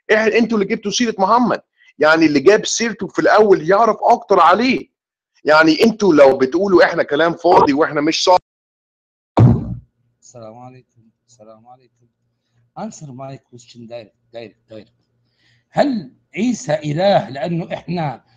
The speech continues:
Speaker 2: هم قالوا عيسى بالأول وبعدين إحنا جينا وراهم وقلنا عيسى،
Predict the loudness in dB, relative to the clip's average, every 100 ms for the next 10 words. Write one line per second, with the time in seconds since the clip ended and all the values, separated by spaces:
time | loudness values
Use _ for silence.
0 | _ -4 -2 -2 0 0 -2 -6 -8 -8
1 | -10 -6 -6 -4 -6 -6 -8 -10 -12 -12
2 | -6 -4 -4 -2 -2 -2 -4 -10 -16 -12
3 | -8 -8 -8 -8 -8